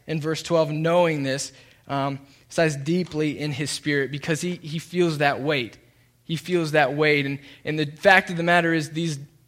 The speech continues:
Pharisees are not asking this question genuinely.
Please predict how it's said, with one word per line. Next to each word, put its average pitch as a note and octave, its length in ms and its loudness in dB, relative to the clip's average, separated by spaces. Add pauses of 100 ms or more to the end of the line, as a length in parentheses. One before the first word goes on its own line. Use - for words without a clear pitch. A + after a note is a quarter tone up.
(120)
Pharisees F3 580 0
are D#3+ 100 0
not D#3+ 240 4
asking D3+ 540 0
this C#3+ 140 -6
question C#3+ 500 -2
genuinely. B2 680 -6